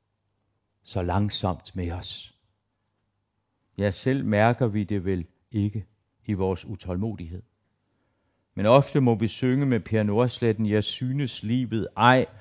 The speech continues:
vil svare til det, som dog var hjertets sag." Min kære Gud, du mig bevarer i ydmyghed for hver en dag.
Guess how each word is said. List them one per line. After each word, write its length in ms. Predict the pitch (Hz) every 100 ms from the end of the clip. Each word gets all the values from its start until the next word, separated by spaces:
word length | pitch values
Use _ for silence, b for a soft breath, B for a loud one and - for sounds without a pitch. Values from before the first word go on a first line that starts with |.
| B B B B
vil 140 | 101
svare 680 | 92 - 98 104 113 123 117
til 220 | - 104 -
det, 160 | 113 110
som 320 | - 101 90 -
dog 280 | 98 98 107 101
var 260 | 90 - - 92
hjertets 840 | 90 92 107 - 95 - - _ _
sag." 380 | - - 82 - _ _ _ _ _ _ _ _ _ _ _ _ _ _ _ _ _
Min 200 | 110 107
kære 540 | - 113 123 131 127
Gud, 400 | 117 113 117 135
du 160 | 131 117
mig 360 | 104 104 104 98
bevarer 640 | 104 98 107 113 104 98
i 240 | - 98
ydmyghed 640 | 104 107 120 113 90 101 -
for 180 | -
hver 220 | 87 95 87
en 80 |
dag. 240 | 80 90